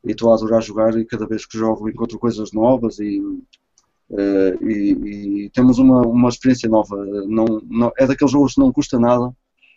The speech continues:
voltar a iniciar com, eh, com uma, com uma personagem, eh, nova, porque é, porque é fixe, para quem gosta de, de R P Gs, de loot, de,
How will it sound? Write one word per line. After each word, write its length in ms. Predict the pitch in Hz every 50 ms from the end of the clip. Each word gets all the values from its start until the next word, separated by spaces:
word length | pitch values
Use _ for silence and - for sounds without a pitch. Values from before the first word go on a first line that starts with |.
| _ _ _ _
voltar 500 | - 107 - 127 123 120 - 139 135 131
a 60 | 131
iniciar 400 | 127 123 123 120 - 131 123 123
com, 400 | 123 - 117 120 117 117 117 117
eh, 300 | 113 113 113 110 107 110 -
com 140 | - 127
uma, 240 | 120 117 117 113 110
com 140 | - - 117
uma 100 | 120 117
personagem, 480 | 117 - - 117 113 113 110 - 110 107
eh, 320 | 107 110 107 101 95 92
nova, 340 | 101 101 98 95 92 95 92 -
porque 220 | - 107 - - 95
é, 140 | - 60 - _ _ _ _ _ _ _ _ _ _ _ _ _ _
porque 200 | 135 131 - 151
é 60 | 131
fixe, 340 | - - 123 127 123 123 -
para 140 | - 127 120
quem 100 | 120 117
gosta 360 | 117 127 123 120 - 123 117
de, 300 | 117 120 123 117 113 113
de 60 | 113
R 160 | 120 117 -
P 120 | - 120 107
Gs, 220 | 101 113 117 -
de 60 | -
loot, 560 | 107 104 104 101 107 120 135 135 - - - 101
de, 380 | - 107 107 104 104 101 92